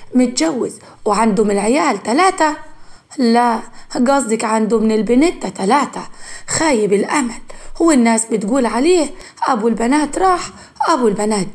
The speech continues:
جه. عشان كده أنا جاية أخطب له عبير بنتك. أنا عارفة إنها متطلقة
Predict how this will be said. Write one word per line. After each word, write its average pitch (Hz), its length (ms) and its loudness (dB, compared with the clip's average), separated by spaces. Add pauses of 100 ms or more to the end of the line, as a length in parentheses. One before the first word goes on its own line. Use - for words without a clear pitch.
جه. 208 80 -6 (460)
عشان 196 460 0
كده 294 280 0 (400)
أنا 226 200 0
جاية 262 400 0
أخطب - 320 -2
له 240 100 2
عبير 240 360 2
بنتك. - 540 -6 (360)
أنا 285 180 4
عارفة 285 340 0
إنها 214 260 -2
متطلقة 233 760 -2